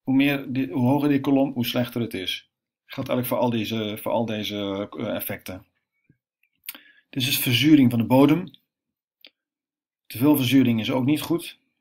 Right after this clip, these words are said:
Dat zal duidelijk zijn. Dit is de giftigheid van de bodem. Nou, idem. Eh, water depletion, dat betekent, eh, dat is uitputting van water. Nou, hier, eh, wat je bijvoorbeeld ziet hier, is dat voor de,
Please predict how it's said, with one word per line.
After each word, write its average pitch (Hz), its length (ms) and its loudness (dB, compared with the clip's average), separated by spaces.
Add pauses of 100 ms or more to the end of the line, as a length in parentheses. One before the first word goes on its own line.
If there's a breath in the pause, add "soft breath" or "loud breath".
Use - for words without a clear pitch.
Dat 101 140 -14
zal 107 160 -6
duidelijk 113 300 -4
zijn. 123 360 0 (880)
Dit 147 160 -10
is 135 120 -8
de 120 80 -6
giftigheid 156 580 -2
van 156 100 0
de 151 60 2
bodem. 156 480 2 (200)
Nou, - 300 -10
idem. 123 340 -2 (1160)
Eh, 120 300 2
water 113 440 2
depletion, 107 520 -4
dat 131 80 -4
betekent, 110 460 -6
eh, 107 160 -4
dat 104 140 -8
is - 180 -14
uitputting 127 520 -2
van 110 140 -6
water. 104 560 -6
Nou, 98 280 -10
hier, 107 460 -6
eh, 110 80 -8
wat 107 140 -12
je - 60 -8
bijvoorbeeld 104 320 -8
ziet 117 200 -4
hier, 113 180 -6
is 104 100 -10
dat - 180 -12
voor 101 280 -10
de, - 220 -14